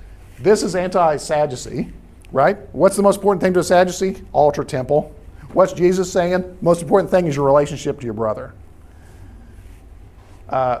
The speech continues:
the Pharisees, "I, I am perfect because I have studied the law. Therefore, I can never be guilty of anything. So if someone's suing me, they're evil." And Jesus is saying, "Mm, not so much. You might be guilty.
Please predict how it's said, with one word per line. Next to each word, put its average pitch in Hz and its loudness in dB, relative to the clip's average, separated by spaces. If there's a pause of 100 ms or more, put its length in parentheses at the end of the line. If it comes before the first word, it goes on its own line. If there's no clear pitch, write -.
the - -18
Pharisees, 202 0 (420)
"I, 180 2 (120)
I 185 2
am 151 -2
perfect 233 -2 (580)
because 143 2
I 165 4
have 160 -2
studied 143 -2
the 147 -4
law. 156 0 (1160)
Therefore, 147 0
I 208 2
can 175 -6
never 147 -2
be 170 -2
guilty 170 -4
of 120 -4
anything. 110 -12
So - -6
if - -6
someone's 226 -4
suing 226 -4
me, 127 -6 (540)
they're 170 -4
evil." 208 -2 (260)
And 127 -8
Jesus 175 -6
is 170 -6
saying, 170 -4
"Mm, 285 -4
not 208 0
so 214 -4
much. 196 0 (600)
You 196 0
might 135 -2
be 151 -4
guilty. 214 -2